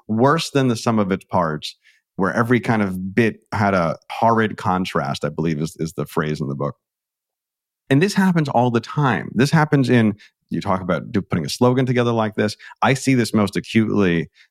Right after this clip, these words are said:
when you look at flat organizations. You mentioned before that I teach as an adjunct at Baruch College here in New York. And I give my students every semester an assignment. I tell them, "Get into groups,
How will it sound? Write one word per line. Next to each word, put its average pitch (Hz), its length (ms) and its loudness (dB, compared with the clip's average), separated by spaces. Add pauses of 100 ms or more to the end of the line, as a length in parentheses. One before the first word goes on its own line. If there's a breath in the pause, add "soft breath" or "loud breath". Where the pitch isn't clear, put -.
(120)
when 98 180 2
you 98 80 4
look 104 140 2
at 87 80 -4
flat 92 460 -2
organizations. 82 720 -4 (680)
You 110 120 0
mentioned 107 240 0
before 101 340 0
that 87 100 2
I 87 140 2 (100)
teach - 460 -2 (320)
as 90 140 -2
an 87 80 -2
adjunct 95 480 0
at 76 160 -4
Baruch 87 280 0
College 87 440 -2
here 80 120 -4
in 78 80 -4
New 71 100 -4
York. 92 280 0 (520 loud breath)
And 92 120 2
I 90 80 2
give 120 220 0
my 107 100 0
students 98 400 -2
every 95 200 0
semester 104 540 -2
an 87 140 -2
assignment. 87 420 -2
I 80 60 -4
tell - 140 -4
them, 90 80 -2
"Get 123 120 -2
into 131 140 -2
groups, 107 340 0